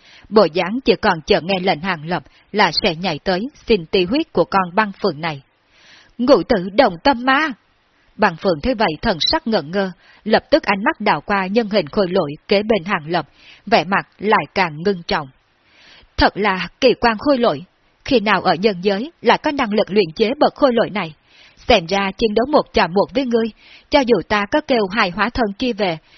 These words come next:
mà bên này ngươi có sự tương trợ của ngũ ma và khôi lỗi, không có khả năng giết chết ngươi. Chẳng qua tạm thời giam ngươi lại nơi đây, thì ta hoàn toàn tự tin. Nếu ngươi không sợ truyền tống hư hỏng, thì cứ hạ xuống thử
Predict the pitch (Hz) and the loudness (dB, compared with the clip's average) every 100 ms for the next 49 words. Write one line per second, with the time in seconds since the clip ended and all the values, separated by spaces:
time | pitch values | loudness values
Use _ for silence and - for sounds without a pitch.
0 | - - 226 208 277 233 202 156 208 202 | -20 -2 0 2 0 0 -4 -2 0 0
1 | 330 320 214 156 233 190 214 165 - 214 | 0 0 0 2 0 2 0 0 2 2
2 | 214 170 196 220 208 180 220 170 240 202 | 2 0 -2 -4 -4 0 0 0 -2 0
3 | 208 147 - _ - - - 240 190 330 | 0 -2 -12 _ -20 -10 2 2 4 2
4 | 285 160 196 196 175 277 - - 339 233 | 2 -2 -2 -4 -2 -4 -2 -2 0 0
5 | 220 220 _ _ - _ - 269 269 285 | -2 -4 _ _ -20 _ 0 0 2 0
6 | 254 262 147 208 175 160 214 190 214 190 | 2 -2 0 -2 -2 -2 -4 -2 -2 0
7 | 185 147 202 185 202 214 _ - 240 202 | -2 -2 -4 -2 -4 -6 _ -2 2 2
8 | 185 262 233 175 - 190 160 - 208 151 | 2 0 2 -2 0 -2 -2 -2 -2 -2
9 | 202 185 _ _ _ _ - 208 202 254 | -4 -6 _ _ _ _ -6 2 2 4
10 | 220 185 240 180 220 170 - 214 151 196 | 2 2 -2 0 0 0 2 0 0 -4
11 | 233 240 185 196 147 - _ - 247 190 | 2 2 2 -2 -6 -16 _ -2 2 2
12 | - 294 196 151 - 208 302 196 | 0 -2 -2 -2 -4 -4 -2 -4